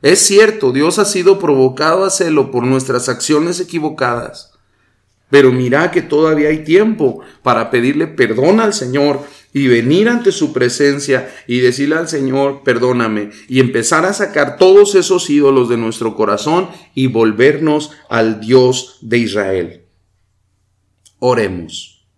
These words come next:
Señor, en esta hora quiero pedirte perdón porque para ti es aborrecible adorar a otro Dios.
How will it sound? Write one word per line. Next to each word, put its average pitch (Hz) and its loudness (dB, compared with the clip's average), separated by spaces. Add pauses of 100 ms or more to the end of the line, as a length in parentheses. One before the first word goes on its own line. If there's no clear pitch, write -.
(140)
Señor, 139 -2 (1300)
en 151 2
esta 208 0
hora 190 2
quiero 190 2
pedirte 175 -2
perdón 147 -2
porque 127 -2
para 131 0
ti 175 -2
es 170 -4
aborrecible 143 0 (480)
adorar 143 0
a 123 0
otro 135 0
Dios. 95 -8